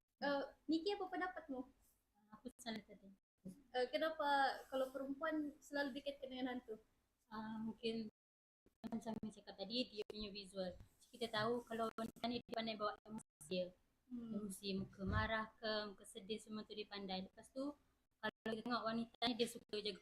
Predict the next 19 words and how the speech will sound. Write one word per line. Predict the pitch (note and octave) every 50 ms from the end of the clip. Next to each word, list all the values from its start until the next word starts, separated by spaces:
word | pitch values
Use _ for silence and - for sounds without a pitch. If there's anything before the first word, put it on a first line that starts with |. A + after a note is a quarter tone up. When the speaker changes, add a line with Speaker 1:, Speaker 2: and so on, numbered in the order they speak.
| - _
Speaker 2:
kuku | - - - A3 -
panjang. | - G#3 G#3 G#3 G3+ F#3+ F#3 F3 F3 - _ _ _ _ _ _ _ _ _
Selalunya | - G#3+ A3 A3+ A3+ A#3 A#3
kan | - C4 B3+ A#3+ -
hantu | A#3+ A#3 A#3 - A#3+
ni | A#3+ A#3+
ada | A#3 A#3 - - G3 G3 - -
kaitan | - - - - - G#3 G3+
dengan | G3+ G3+ G3 F#3+
kuku | - - - F#3+ -
panjang, | _ G#3 G#3 G#3+ G#3+ G#3+ G#3+ G#3 G#3 G#3 G#3 G#3 G3+ G#3 G#3 G3 - _ _ _ _ _ _ A3+ A3
Speaker 1:
Oh. | A3 G#3+ G#3+ G#3 G3+ G3
Speaker 2:
pandangan | G3 G#3 G#3+ - A3 G#3+ A3 G#3+ G#3+
mata | G#3+ G#3 - A3
dia | G#3 F#3+ G3+ G3+
tu | - A3 G3+
tajam | - A3 A3 G#3+ A3 A3 A3 A3 A3+
ke | - -
semua. | - A3+ - A3 G#3+ G#3+ G#3+